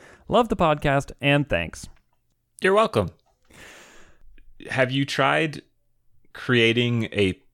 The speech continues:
Speaker 2: totem or item of ceremonial power and just holding that?
Speaker 1: <laughs> Like a conch?
Speaker 2: Yeah, or some kind of staff with, like, a cool crystal on the
Speaker 1: Oh, yeah.
Speaker 2: end. Or I guess, uh,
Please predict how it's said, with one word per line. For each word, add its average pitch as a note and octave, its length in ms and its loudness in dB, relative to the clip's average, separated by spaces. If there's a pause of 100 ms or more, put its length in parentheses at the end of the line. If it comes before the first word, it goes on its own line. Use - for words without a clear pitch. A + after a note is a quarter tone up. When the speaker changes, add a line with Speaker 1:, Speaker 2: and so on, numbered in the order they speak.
(140)
Speaker 2:
totem F2+ 680 2
or F#2 320 2
item F#2+ 480 -2
of E2 200 -8
ceremonial F2+ 800 0
power E2 540 -6
and F3+ 160 -2
just - 160 -6
holding F#2 460 -2
that? - 320 -2
Speaker 1:
<laughs> - 40 -8 (800)
Like C3+ 140 0
a B2 40 -2
conch? C3 480 -2 (1000)
Speaker 2:
Yeah, E3 360 4
or A#2+ 220 0
some E3+ 220 -2
kind E3+ 180 -2
of B2+ 80 0
staff G#2+ 680 0
with, - 220 -10
like, F#2+ 160 -6
a - 60 -6
cool G2+ 560 0
crystal G2 500 -2
on F#2 200 2
the F#2 160 0
Speaker 1:
Oh, - 40 2
yeah. F2+ 340 4
Speaker 2:
end. F2 220 -4 (1400)
Or A2+ 400 6
I A2 100 -4
guess, D#3 360 -2
uh, - 300 -10